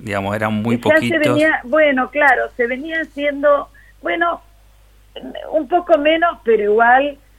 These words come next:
Speaker 2: este, digamos que los resultados más precisos, eh, siempre se lograron a través de esta metodología. Y la verdad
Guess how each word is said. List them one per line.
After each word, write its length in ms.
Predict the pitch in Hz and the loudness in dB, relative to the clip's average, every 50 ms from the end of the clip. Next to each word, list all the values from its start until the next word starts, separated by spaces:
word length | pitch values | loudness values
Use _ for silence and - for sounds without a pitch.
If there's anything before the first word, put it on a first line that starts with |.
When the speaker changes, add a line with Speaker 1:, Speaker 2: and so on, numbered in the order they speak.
| _ _ - - | _ _ -6 -2
Speaker 2:
este, 840 | 196 196 185 185 _ _ - 196 180 175 170 170 165 165 165 160 165 | -2 -2 -2 -4 _ _ -4 0 0 0 0 0 -2 -2 -4 -4 0
digamos 520 | 165 185 196 202 208 220 226 247 247 - - | 2 2 4 4 2 0 0 -2 -4 -6 -4
que 140 | - 165 | -4 -4
los 200 | 165 160 165 151 151 | -2 -2 -4 -6 -6
resultados 800 | 160 156 151 - 165 156 156 156 - 185 190 196 185 190 190 170 | -8 -8 -8 -8 -8 -8 -6 -4 0 2 2 2 2 2 0 0
más 200 | 175 175 190 185 - | -2 -4 -4 -4 -4
precisos, 760 | - 190 185 180 - - 185 180 180 - - 196 196 208 202 - _ _ - _ _ _ _ - | -6 -6 -6 -6 -4 -4 -4 -4 -4 -4 -2 0 0 0 -2 -6 _ _ -20 _ _ _ _ -8
eh, 520 | - 165 156 151 147 147 143 139 139 135 - _ | -4 0 2 2 2 2 0 -2 -2 -4 -6 _
siempre 460 | - 180 180 185 185 180 185 185 190 185 - | 0 0 0 0 0 -2 -2 -2 -2 -4 -4
se 100 | 156 143 | -4 -2
lograron 460 | 147 147 147 151 151 156 160 160 160 254 254 - _ _ _ _ _ _ _ - | 0 0 0 2 4 4 4 4 4 4 2 0 _ _ _ _ _ _ _ -6
a 180 | 143 143 147 131 - | -4 -4 -4 -4 -6
través 360 | 143 139 147 147 156 160 151 | -4 -4 -2 -2 -2 -2 0
de 100 | 160 151 | 0 -2
esta 220 | 165 160 - 170 156 | -2 -2 -2 -4 -4
metodología. 1080 | 156 151 156 - - 156 151 156 156 160 175 175 - 220 226 226 240 247 269 269 262 _ _ _ _ _ _ _ - | -4 -6 -8 -8 -4 -2 -2 0 0 -2 -2 -6 -6 -6 -4 0 2 2 2 0 -2 _ _ _ _ _ _ _ -4
Y 80 | 214 | 0
la 140 | 220 233 247 | 2 2 2
verdad 360 | 247 254 269 262 311 320 311 | 2 2 0 0 0 0 -2